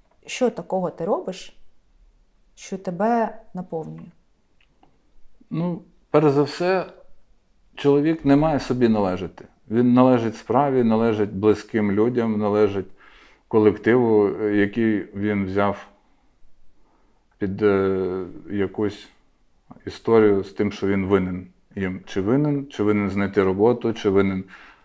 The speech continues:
Speaker 2: вирішити проблему, чи щось, ну, має робити. І коли ти не належиш собі, а належиш людям, то ти впевнений,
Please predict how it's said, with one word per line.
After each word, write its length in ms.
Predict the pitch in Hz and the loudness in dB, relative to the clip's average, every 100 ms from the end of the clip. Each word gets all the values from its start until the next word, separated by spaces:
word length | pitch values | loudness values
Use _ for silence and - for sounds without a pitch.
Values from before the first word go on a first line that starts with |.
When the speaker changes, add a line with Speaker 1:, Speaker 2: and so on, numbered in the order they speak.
| _ | _
Speaker 2:
вирішити 500 | 104 101 101 - 107 | 2 2 2 -2 -4
проблему, 680 | 104 101 98 101 120 120 113 | 0 0 2 2 4 2 -2
чи 440 | - 101 98 110 | -2 -2 -2 -4
щось, 380 | - 139 135 - - - | 0 0 0 -8 -20 -8
ну, 140 | 131 - _ - - | -8 -8 _ -20 0
має 300 | 117 123 117 | 4 6 6
робити. 460 | 113 98 85 - - _ | 4 0 -4 -8 -18 _
І 60 | 101 90 - _ _ _ _ _ - | -12 -12 -14 _ _ _ _ _ -2
коли 260 | 107 113 | 2 2
ти 140 | 113 113 107 104 98 95 95 92 | 2 2 2 2 0 -4 -8 -4
не 160 | 110 110 | 0 0
належиш 440 | 104 110 107 104 | 2 0 0 -2
собі, 300 | - 104 110 | -4 -4 0
а 40 | 107 | 2
належиш 540 | 104 107 101 98 - | 2 0 0 -2 -4
людям, 300 | 127 139 110 | -4 -2 -4
то 120 | 107 | -4
ти 200 | 101 110 | -2 -2
впевнений, 800 | 104 - - 117 117 113 107 104 | -4 -2 4 4 4 2 0 -2